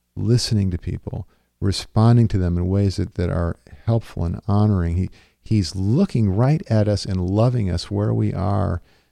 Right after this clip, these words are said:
Such a, such a blessing for me. And I'm just so thankful that God has provided, and th-, this is true for you who are listening, that God provides for us opportunities and space where we can have these immersive experiences if we will,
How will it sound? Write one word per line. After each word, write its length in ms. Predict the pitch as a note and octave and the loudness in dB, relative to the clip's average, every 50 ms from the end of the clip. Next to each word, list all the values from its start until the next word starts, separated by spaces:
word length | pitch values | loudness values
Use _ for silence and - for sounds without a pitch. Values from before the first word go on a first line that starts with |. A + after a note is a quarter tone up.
| _ _ _ _ _ - | _ _ _ _ _ -16
Such 340 | - - - A#2 - - - | -10 -6 -4 -4 -4 -2 -2
a, 280 | G#2+ F#2+ E2+ E2 D#2+ - _ _ _ _ - | -2 -2 -2 -4 -6 -10 _ _ _ _ -10
such 140 | C3 - - | -8 -6 -6
a 60 | C3 | -4
blessing 460 | - - G2+ G#2 A2 - - A2 G2+ | -2 0 2 2 2 0 0 -2 -2
for 140 | - - G2 | -2 -2 -2
me. 220 | F#2 F2+ F2 E2+ | -2 0 0 0
And 160 | E2+ E2+ E2+ | -2 -2 -2
I'm 80 | F2+ G2+ | -2 -2
just 180 | G#2+ A2 - - | -2 -2 -2 0
so 340 | - A#2 A2 G#2 G2 F2+ - - - - _ _ _ _ _ _ - | 2 4 4 4 4 2 -2 -8 -20 -20 _ _ _ _ _ _ 2
thankful 380 | - C3+ F3 G3 - - F2+ F2 | 4 6 6 4 4 0 -2 -2
that 100 | F2+ E2+ | -2 0
God 220 | - G2 G2 G2+ | 0 0 2 2
has 100 | G2+ - | 0 -2
provided, 680 | - - - F#2 E2+ G2 G2 G#2 A2+ A#2 G#2+ F2+ E2+ | -4 -4 -6 -4 -2 0 0 0 0 0 0 -2 -2
and 160 | F2 F2+ G2 A#2 | -2 -4 -4 -4
th-, 100 | C3 D#3 | -4 -4
this 240 | B2+ C#3+ - - | -4 -4 -4 -6
is 80 | E3 - | -8 -8
true 200 | - - F#3+ F#3+ | -6 -4 -4 -4
for 160 | - - D3+ | -4 -4 -2
you 220 | C3 B2+ D3 F3 F3+ | 0 0 2 2 2
who 80 | E3 | 2
are 100 | C3+ A#2 | 2 0
listening, 420 | A#2 - G3+ - - - - G#2 F#2+ | 0 0 -2 -4 -4 -4 -2 0 0
that 140 | F#2+ F#2 | 0 0
God 240 | - A#2+ C3+ E3+ E3+ | 0 0 0 0 -2
provides 520 | - C#3 A2 G2 A2 A2+ B2 G#3 G3+ - - | -2 -4 -4 -2 -2 -2 -2 -2 -4 -6 -6
for 200 | - - - F2+ | -4 -4 -2 0
us 500 | F2+ F2+ F2+ - - - - - - _ - | 0 0 0 -2 -4 -8 -10 -12 -14 _ -6
opportunities 720 | - B2+ D3 - - C#3+ - - - D3+ D#3 D3 B2+ A2+ G#2+ | -4 -4 -2 -2 -4 -6 -4 -2 0 2 2 2 2 0 0
and 120 | G#2+ G2 | -2 -2
space 840 | - - - - - - F3+ F3+ C#3 A2 F#2 F2+ F2 - - - - - - _ _ _ _ _ _ _ _ _ _ _ - | -2 -6 -10 -10 -6 -2 2 4 4 6 4 4 2 0 -4 -8 -8 -12 -16 _ _ _ _ _ _ _ _ _ _ _ -4
where 140 | - A2+ A#2+ | 0 2 4
we 140 | C3 D3 | 4 4
can 160 | D3 - D3+ B2 | 4 4 4 2
have 440 | F#2 G2+ D3 D#3+ F#3+ G3+ G#3+ E3+ | 2 2 0 2 2 0 0 -2
these 240 | - B2 A#2+ A2 - | 0 0 0 0 0
immersive 600 | - A2 A2 A2 G#2+ A2+ C3 D3+ - - D#3 C#3 | 0 2 2 4 4 4 2 2 0 -2 -2 -2
experiences 680 | C3+ B2+ - - - - D3 F#3 B3 A#3+ - - G2+ F#2+ | -2 -4 -4 -6 -4 -2 -2 0 -2 -2 -4 -4 -4 -2
if 280 | A2 G#2+ A2 - - | -2 -4 -4 -4 -4
we 160 | A#2+ A#2 A#2+ A#2+ | -2 -2 -2 0
will, 360 | A#2 A2+ A2 G#2+ G2+ G2+ | 0 0 0 0 -2 -2